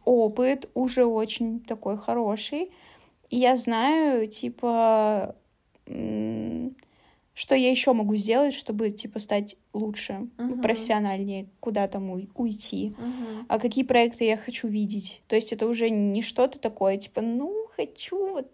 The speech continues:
Speaker 1: это, что-то такое". А нет, я теперь могу проговорить это довольно
Speaker 2: Да, я
Speaker 1: четенько.
Speaker 2: понимаю.
Speaker 1: Вот. А,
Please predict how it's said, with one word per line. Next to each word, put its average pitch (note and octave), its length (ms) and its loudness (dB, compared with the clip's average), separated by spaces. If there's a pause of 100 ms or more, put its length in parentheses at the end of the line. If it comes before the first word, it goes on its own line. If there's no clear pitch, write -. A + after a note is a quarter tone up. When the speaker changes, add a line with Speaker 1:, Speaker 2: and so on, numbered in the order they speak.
Speaker 1:
это, A4 640 0
что-то C#4+ 400 -4
такое". D4 420 6 (360)
А C#4 60 -2
нет, A3+ 240 2
я B3 100 0
теперь C4+ 240 -2
могу A#3+ 240 -2
проговорить G#3+ 480 -4
это F3+ 260 -4 (280)
довольно A3+ 340 0
Speaker 2:
Да, A#3 40 4
я A3+ 120 0
Speaker 1:
четенько. G3 440 -4
Speaker 2:
понимаю. F3+ 200 -6
Speaker 1:
Вот. F#3+ 400 -2 (460)
А, G3 680 2